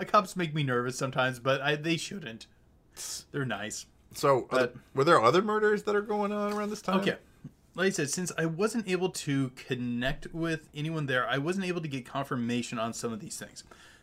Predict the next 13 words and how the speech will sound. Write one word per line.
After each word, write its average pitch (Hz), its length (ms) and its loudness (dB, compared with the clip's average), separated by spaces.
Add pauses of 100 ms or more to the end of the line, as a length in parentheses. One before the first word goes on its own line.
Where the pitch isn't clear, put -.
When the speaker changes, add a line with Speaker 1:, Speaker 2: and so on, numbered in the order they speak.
Speaker 1:
Now, 127 420 0
there's 160 480 0
another 156 520 -2
story 143 560 -2
of 123 180 -8
there 127 140 0
being 131 460 -4
a 143 80 -6
second 135 380 -6
murder 117 380 -2
a 117 80 -4
year 120 320 -2
later. 107 600 -8